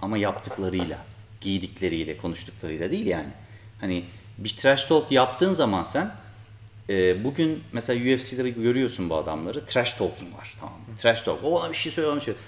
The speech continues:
Ama biliyorsun ki abi oradaki en kötü adam bile bugün buraya koy, seni terletir yani. Kemiklerini kırar. Yani çünkü o başka bir seviye var orada. Şimdi o zaman göze batmıyor bu.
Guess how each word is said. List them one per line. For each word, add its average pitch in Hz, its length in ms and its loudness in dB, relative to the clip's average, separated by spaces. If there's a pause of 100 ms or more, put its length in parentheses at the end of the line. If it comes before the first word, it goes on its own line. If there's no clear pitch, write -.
Ama 147 180 2
biliyorsun 190 360 2
ki 131 140 2
abi 123 160 4
oradaki 123 300 4
en 131 140 2
kötü 120 200 0
adam 113 280 4
bile 87 140 0
bugün 101 220 -2
buraya 90 240 -2
koy, 135 280 6 (520)
seni 113 280 0
terletir 98 500 4
yani. 76 320 0 (280)
Kemiklerini 110 480 2
kırar. - 280 -4 (420)
Yani 104 140 -2
çünkü 160 240 2
o 101 100 4
başka 113 320 4
bir 139 40 -2
seviye 123 460 2
var 95 140 4
orada. 76 320 -8 (320)
Şimdi 131 200 0
o 131 160 4
zaman 165 420 2
göze 139 240 4
batmıyor 104 420 2
bu. 69 80 -12